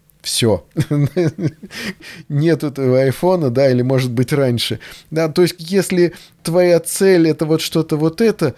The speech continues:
да, то это очень легко может быть испорчено. И вот Библия своим этим языком, да, говорит, что это то, что ржавеет, то, что подвергается кражам, то, что ломается,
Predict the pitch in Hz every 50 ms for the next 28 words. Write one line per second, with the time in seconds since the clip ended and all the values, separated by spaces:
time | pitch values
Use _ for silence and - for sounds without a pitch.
0 | - _ _ _ _ 131 123 156 170 156 131 - - 156 156 156 147 170 165 160
1 | - 160 156 151 139 - 165 151 151 151 160 156 - - 175 160 151 143 139 131
2 | 135 131 127 139 139 - 156 143 - - 214 202 180 - - 147 - - 160 156
3 | 147 160 160 - - - - - _ _ - 202 165 143 135 151 190 208 185 175
4 | 156 151 143 135 139 139 - - - 143 143 139 131 131 123 - 135 131 127 127
5 | 135 127 131 147 143 - 147 127 117 117 117 139 139 135 120 127 127 139 139 135
6 | - - - - - - - - - - - 120 110 - - - - - 127 -
7 | 131 127 - 147 135 - - 143 123 113 107 123 117 113 113 127 151 175 170 165
8 | 160 156 156 - - - - - - _ _ - 139 131 - - 123 120 - 120
9 | 113 117 127 127 120 120 120 117 110 107 - - 123 - - 131 139 151 160 156
10 | 143 131 135 123 120 - 127 113 - - 117 113 110 113 113 120 131 143 147 147
11 | 147 139 127 - - 127